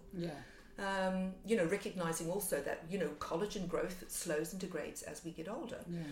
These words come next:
Speaker 2: So when we're using those more aggressive chemical peels, that skin is older.
Speaker 1: Yeah.
Speaker 2: So their healing period is longer.
Speaker 1: Yeah.
Speaker 2: So their recovery time is taking longer. And it wasn't anything that I really enjoyed.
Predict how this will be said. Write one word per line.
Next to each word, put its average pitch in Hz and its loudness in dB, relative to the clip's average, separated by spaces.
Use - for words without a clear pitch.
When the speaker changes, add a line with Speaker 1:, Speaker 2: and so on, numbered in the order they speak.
Speaker 2:
So 226 6
when 226 12
we're 208 6
using 226 0
those 180 4
more 170 6
aggressive 165 0
chemical - -2
peels, - -4
that 294 -2
skin 311 0
is 285 -4
older. 320 -2
Speaker 1:
Yeah. 165 -2
Speaker 2:
So 240 8
their 247 4
healing 320 0
period 208 2
is 214 0
longer. 262 -2
Speaker 1:
Yeah. 175 0
Speaker 2:
So 226 6
their 226 8
recovery 254 0
time 180 -6
is 160 -6
taking - -10
longer. - -10
And 220 2
it 220 4
wasn't 247 0
anything 180 -2
that 160 -4
I - -4
really - -10
enjoyed. - -10